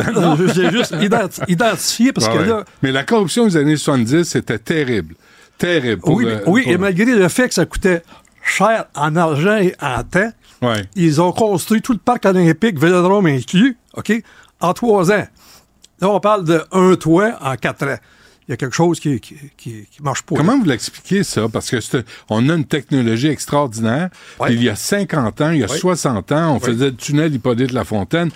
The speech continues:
Speaker 2: Ouais.
Speaker 1: On faisait des grands, des, des grands travaux en moins de temps que ce qu'on fait aujourd'hui. Comment vous expliquez ça, Monsieur
Speaker 2: Euh,
Speaker 1: Delaney ?
Speaker 2: c'est pas compliqué à expliquer. Il y a trop de comités. Il y a, il y a des superpositions de comités à tous les niveaux.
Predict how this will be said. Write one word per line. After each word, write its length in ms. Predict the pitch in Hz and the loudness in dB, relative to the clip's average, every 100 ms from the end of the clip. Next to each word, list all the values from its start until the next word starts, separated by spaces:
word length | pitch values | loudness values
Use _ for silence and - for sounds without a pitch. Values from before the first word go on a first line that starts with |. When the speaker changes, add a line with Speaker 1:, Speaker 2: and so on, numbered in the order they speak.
| 131 | -6
Speaker 2:
Ouais. 160 | 190 | -4
Speaker 1:
On 120 | 123 110 | -4 -2
faisait 400 | 131 117 165 170 | -2 0 0 0
des 180 | 120 | -2
grands, 340 | 101 131 170 90 | -2 -2 0 -2
des, 240 | - 117 107 | -4 -4 -4
des 200 | 104 107 | -4 -4
grands 320 | 110 160 202 | -2 -2 -2
travaux 520 | - 123 98 117 185 - - - | -2 -4 0 0 0 -2 -18 -8
en 180 | 104 107 | -4 0
moins 300 | 117 170 185 | 2 2 2
de 40 | |
temps 300 | 110 165 185 | 0 -2 -2
que 140 | 151 120 | -2 -4
ce 80 | - | -2
qu'on 160 | 113 | -4
fait 140 | 95 156 | 0 0
aujourd'hui. 440 | 127 98 85 160 | 0 -2 -2 -4
Comment 240 | 143 127 | 0 0
vous 120 | 185 147 | 0 -2
expliquez 340 | - - 131 | -4 -2 -2
ça, 160 | - 214 | 0 -4
Monsieur 240 | - 117 | -2 -2
Speaker 2:
Euh, 20 | |
Speaker 1:
Delaney ? 320 | 95 92 101 | -2 0 0
Speaker 2:
c'est 160 | 156 175 | 0 0
pas 80 | 202 | 0
compliqué 320 | 185 165 220 | 0 0 2
à 40 | |
expliquer. 300 | 170 - - 214 | 0 -2 0 2
Il 40 | |
y 60 | 170 | 2
a 40 | |
trop 140 | 202 | 0
de 80 | 208 | -2
comités. 460 | - 170 147 175 - - - _ _ _ _ _ | 0 2 2 0 -2 -8 -20 _ _ _ _ _
Il 40 | 131 | -8
y 20 | |
a, 40 | - | -4
il 60 | |
y 40 | 143 | 0
a 40 | |
des 140 | 151 | 2
superpositions 920 | 151 - - 190 - 175 117 - 180 185 | 2 -2 -2 -2 0 -2 0 -2 -2 0
de 100 | 123 | -2
comités 560 | 208 175 131 - 165 - - - - _ - | 0 0 -2 -2 -4 -6 -20 -20 -20 _ -16
à 80 | |
tous 160 | 120 - | -14 -2
les 100 | 220 | 2
niveaux. 400 | 185 139 151 214 | 4 4 2 0